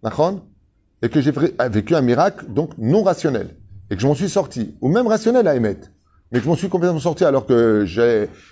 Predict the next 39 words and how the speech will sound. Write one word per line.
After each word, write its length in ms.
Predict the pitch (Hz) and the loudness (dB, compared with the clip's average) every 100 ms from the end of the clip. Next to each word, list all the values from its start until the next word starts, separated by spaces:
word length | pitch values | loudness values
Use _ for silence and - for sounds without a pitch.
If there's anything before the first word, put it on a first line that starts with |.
| - | -6
la 80 | 104 | -2
personne 480 | 135 127 139 123 165 | 0 0 0 -2 0
va 80 | 143 | 0
rentrer 240 | 156 175 | 0 2
dans 100 | 156 | 2
le 60 | 131 | 2
mur. 180 | 104 - - _ _ | -2 -4 -20 _ _
Chaque 360 | - 165 160 - | -6 -4 -4 0
fois 220 | 156 156 | 2 2
que 220 | 151 131 | 0 -2
cette 240 | - 131 | 0 -2
personne 340 | 147 123 - 147 | -2 -2 -2 0
repassera, 600 | 139 - 135 - 147 - | 0 0 0 0 -2 -2
par 120 | 104 | -4
exemple, 380 | 110 110 135 - | -2 -2 -4 -4
un 120 | 120 | 0
lion 360 | 127 143 110 - _ _ _ _ _ | 4 4 0 -6 _ _ _ _ _
sort 380 | - 175 139 107 | -4 -2 0 -2
de 260 | 98 120 | 0 2
je 80 | 107 | 2
ne 80 | 120 | 0
sais 120 | 113 | -2
pas 220 | 101 101 | 0 0
où, 140 | 127 208 - _ _ - | -2 -6 -12 _ _ -8
il 100 | 120 | -4
se 200 | - 147 | 0 2
jette 300 | 104 220 - | 2 0 2
sur 80 | 151 | 0
la 100 | 135 | 2
personne, 520 | 135 - 135 185 185 _ _ _ _ _ - | 0 0 0 0 -8 _ _ _ _ _ 0
au 140 | 139 | 2
lieu 140 | 214 | 2
de 100 | 151 | 2
le 140 | 139 131 | 2 2
mordre 640 | 139 196 247 135 101 - - | 2 2 2 0 -4 -6 -4
ou 80 | |
de 80 | 110 | 0
le 120 | 135 | 2
griffer 720 | 117 107 135 - 165 190 - | 2 0 0 0 0 0 -6